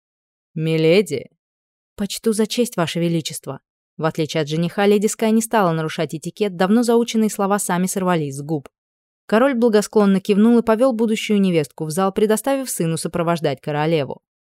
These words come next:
Анна не один раз проходила этот путь, от ступеней лестницы к праздничному столу, стоявшему на специальном возвышении.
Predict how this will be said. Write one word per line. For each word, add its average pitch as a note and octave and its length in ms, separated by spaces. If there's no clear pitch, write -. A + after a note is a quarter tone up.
Анна A3 240
не A3 160
один A3 280
раз A#3 180
проходила F3+ 500
этот E3+ 300
путь, F3 280
от - 140
ступеней E3+ 440
лестницы D#3+ 460
к - 60
праздничному D#3 580
столу, F3+ 340
стоявшему G3 600
на F#3+ 100
специальном D3 560
возвышении. D3 720